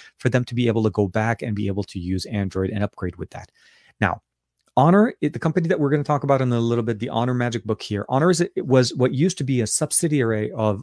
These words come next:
Huawei, has shifted, and now they're using Android. So they're, uh,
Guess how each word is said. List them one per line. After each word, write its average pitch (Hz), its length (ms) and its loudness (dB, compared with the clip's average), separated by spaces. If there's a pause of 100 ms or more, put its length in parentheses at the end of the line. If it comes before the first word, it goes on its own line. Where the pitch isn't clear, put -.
(120)
Huawei, 104 500 0
has 101 140 -4
shifted, 120 400 -2
and 101 120 -6
now 107 200 -2
they're 110 120 -2
using 92 440 -6 (400)
Android. 123 420 4
So - 180 0
they're, 123 220 4
uh, - 200 -4